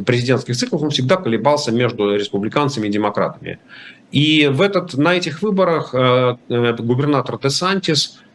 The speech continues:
он одержал решительную победу, э, с разрывом в двадцать, э, про-, практически там девятнадцать с лишним процентов голосов с ре-, канди-, демократическим кандидатом,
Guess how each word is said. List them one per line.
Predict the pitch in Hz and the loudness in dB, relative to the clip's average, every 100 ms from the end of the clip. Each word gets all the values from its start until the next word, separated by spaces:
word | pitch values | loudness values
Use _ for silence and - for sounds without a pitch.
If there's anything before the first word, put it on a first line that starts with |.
| _ | _
он | 151 151 | 0 2
одержал | 135 - 139 127 | 2 2 2 2
решительную | 131 - 143 117 110 107 | 0 -2 -2 0 0 0
победу, | 113 120 190 180 147 110 107 113 113 107 - - | 0 0 -2 0 0 0 0 0 0 -2 -8 -4
э, | 110 | -2
с | - 123 | 0 2
разрывом | 135 135 143 113 101 | 0 2 0 0 -2
в | |
двадцать, | 120 131 120 101 101 | 0 2 2 -2 -8
э, | - 110 107 | -6 -4 0
про-, | - 113 | 0 0
практически | - 123 110 - | -2 -4 -4 -2
там | 107 98 | -2 0
девятнадцать | 123 127 120 - | -2 -2 -2 -2
с | - | -4
лишним | 113 - | -4 -4
процентов | - 113 120 110 98 | -2 -2 -2 -4 -4
голосов | 110 117 - 101 | -2 -2 -2 -6
с | - | -2
ре-, | 107 95 | -2 -2
канди-, | - 117 117 | -2 -2 -2
демократическим | 113 120 127 135 135 135 - 120 107 | -2 -2 0 0 0 2 2 2 -2
кандидатом, | 120 120 147 202 202 175 | -2 0 0 0 -2 -4